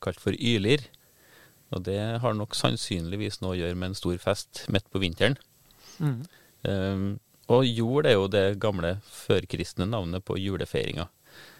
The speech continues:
Speaker 1: Så den ligger langt tilbake i historien, helt tilbake i, i jernalder.
Speaker 2: Mhm. Men har vi feiret jul, eh, på samme måte helt fra tidligere tider til i dag?
Speaker 1: Ja, det er et godt spørsmål. Det er nok, det er nok mye som henger igjen,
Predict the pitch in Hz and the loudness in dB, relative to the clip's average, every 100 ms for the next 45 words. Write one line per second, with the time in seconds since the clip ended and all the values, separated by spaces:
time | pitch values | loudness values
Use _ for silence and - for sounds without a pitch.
0 | _ _ - - 95 107 110 110 107 113 | _ _ -4 0 2 2 0 0 0 2
1 | 123 139 - 135 110 95 110 104 90 98 | 0 2 2 4 2 0 0 0 2 2
2 | 123 - 110 - 117 104 - 101 113 110 | 0 0 0 0 -2 -2 0 -2 0 0
3 | 104 - 110 98 90 80 92 - - _ | -2 0 2 2 0 -2 -4 -6 -20 _
4 | _ - 151 123 147 - 160 160 151 165 | _ -6 -4 -4 -8 -4 -2 -2 -4 -4
5 | 110 147 120 117 123 123 135 135 135 131 | -2 0 0 -2 -2 0 2 2 2 0
6 | 127 120 127 135 123 120 120 - 135 139 | -2 -2 -2 -2 -2 -4 -6 -2 0 2
7 | 135 123 - 131 123 123 - 127 117 120 | 0 -2 -4 -2 -2 -4 -2 -2 -2 -4
8 | 127 110 113 131 - 127 123 135 - - | -6 -4 -4 -6 -6 -4 -2 -2 -6 -6
9 | 85 104 117 - 143 - 120 101 113 87 | -2 0 -2 0 -2 2 0 2 0 0
10 | 98 - - - 98 107 90 90 - 98 | -2 -8 -8 -4 0 0 0 -4 -4 -2
11 | 90 98 - 120 120 135 131 117 95 85 | -2 -4 -4 -6 -2 0 0 0 -4 -4
12 | 87 117 120 | -2 -2 -2